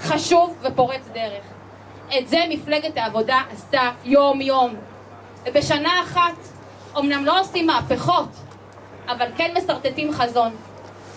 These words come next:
וכן מראים לציבור שיש על מה להילחם. ושהמדינה,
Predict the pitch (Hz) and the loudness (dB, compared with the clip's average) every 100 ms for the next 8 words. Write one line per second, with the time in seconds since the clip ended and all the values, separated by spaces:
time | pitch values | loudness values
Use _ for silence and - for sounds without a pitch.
0 | - - - - - 269 254 349 359 320 | -18 -16 -16 -16 -2 0 2 0 2 0
1 | 349 339 339 294 302 311 311 - - - | 0 -2 -2 0 4 4 4 -4 -12 -4
2 | 285 302 320 311 277 269 262 240 233 226 | 0 0 2 0 0 -2 -4 -6 -6 -10
3 | 214 214 - - - - - - 294 311 | -12 -14 -18 -20 -18 -18 -18 0 2 2
4 | 302 294 294 294 294 330 339 | 0 2 0 0 0 0 -2